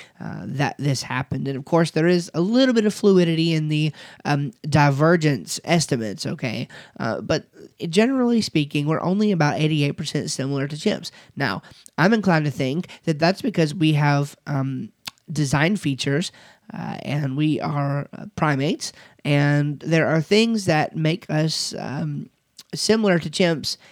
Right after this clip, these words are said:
in our functions and in our, um, in our routines. So, uh,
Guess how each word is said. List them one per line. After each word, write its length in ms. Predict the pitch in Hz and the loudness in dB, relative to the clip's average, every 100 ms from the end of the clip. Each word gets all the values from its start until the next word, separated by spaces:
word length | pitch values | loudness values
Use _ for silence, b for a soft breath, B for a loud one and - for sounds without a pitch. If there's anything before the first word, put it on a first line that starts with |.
| b - | b 0
in 420 | 165 151 151 156 - | 4 4 2 -2 -2
our 200 | 147 143 | 2 2
functions 680 | 139 208 226 - 85 151 - | 4 2 2 -2 -6 -6 -4
and 160 | 151 143 | -2 0
in 200 | 143 143 | -2 -2
our, 480 | 135 139 135 131 - | -2 0 0 -2 -6
um, 460 | - 131 120 87 - _ | -10 -10 -10 -14 -20 _
in 140 | 151 | -4
our 160 | 143 143 | 0 0
routines. 560 | 151 165 - 120 - - B B | 0 0 0 -2 -10 -16 B B
So, 500 | - 175 156 147 147 B B _ | 0 6 8 6 4 B B _
uh, 200 | 147 55 | -8 -8